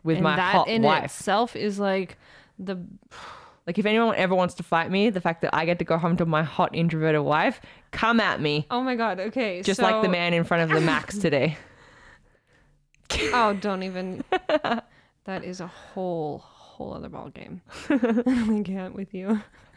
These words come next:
Speaker 1: He called us hot bitches.
Speaker 2: I wasn't even, you know what? It's because you're so judgmental of people. Stop listening to people.
Speaker 1: He went it right to our face.
Speaker 2: I was walking to the liquor store. I didn't even hear him.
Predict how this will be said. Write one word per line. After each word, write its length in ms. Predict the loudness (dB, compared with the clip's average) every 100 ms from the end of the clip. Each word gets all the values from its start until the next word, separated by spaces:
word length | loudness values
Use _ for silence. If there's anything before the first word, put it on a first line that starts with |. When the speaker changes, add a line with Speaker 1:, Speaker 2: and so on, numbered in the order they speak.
| -20 _ -20 -20 -20 _ -2
Speaker 1:
He 80 | 0
called 460 | 0 2 4 6 4
us 120 | 2
hot 540 | 0 0 0 -4 -4
bitches. 600 | -4 -2 2 2 0 -6 -20 _ _ -12
Speaker 2:
I 160 | -8 -6
wasn't 320 | -6 -6 -4
even, 200 | -4 -4
you 80 | -4
know 80 | -4
what? 220 | -4 -4
It's 160 | -6
because 280 | -8 -8 -8
you're 140 | -8 -12 -16
so 240 | -16 -10 -8
judgmental 440 | -8 -8 -10 -10
of 120 | -16
people. 280 | -18 -20 -20
Stop 260 | -16 -14 -12
listening 360 | -12 -10 -12 -12
to 80 |
people. 420 | -16 -18 -18 -20 -20 _
Speaker 1:
He 400 | _ -8 -2 -2 -4 _ _ -2
went 320 | 2 2 2
it 140 | 0
right 240 | 2 0 2
to 100 | 0
our 100 | 0
face. 440 | 0 -2 -4 -10 -12 0
Speaker 2:
I 140 | 2 2
was 120 | 2
walking 320 | 4 2 2
to 120 | 0
the 80 | 0
liquor 240 | -2 -2 -4
store. 160 | -2
I 160 | 0 0
didn't 180 | 0 0
even 220 | 0 0
hear 240 | 0 -2
him. 260 | -2 -6